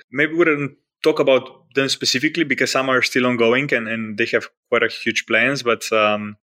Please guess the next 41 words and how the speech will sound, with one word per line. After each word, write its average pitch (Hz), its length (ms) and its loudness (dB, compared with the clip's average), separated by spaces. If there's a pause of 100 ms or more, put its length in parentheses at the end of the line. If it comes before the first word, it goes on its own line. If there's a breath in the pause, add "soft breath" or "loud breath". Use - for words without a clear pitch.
basically, 117 520 -2 (200)
uh, 110 340 2
for 120 200 -2
this 117 300 0
year, 127 420 2
we're 110 220 0 (260)
planning 113 360 -2
to, 110 340 -4 (420)
our 117 340 2 (280)
targets 127 380 0
for 147 120 -4
this 139 220 -2
year 156 400 2 (320 soft breath)
are 117 180 0
to - 100 -8
place 117 460 0
five - 220 -2
thousand 113 320 -2
lockers. 131 420 0 (340)
Uh, 113 280 4
so 123 100 -4
that 117 160 0
would 120 100 -2
be 117 120 -2 (160)
quite 120 160 4
a 113 40 -2
big 110 160 -4
jump. 120 320 0 (120)
Like 113 160 0
I - 20 2
mentioned 113 320 0
before, 110 560 2
with, 107 180 -6
uh, 107 320 2
revenue, 123 380 2
that 117 140 -2
would 117 100 -6
be 113 80 -2
kind 110 220 -2
of 104 100 -4 (340)
a - 60 -4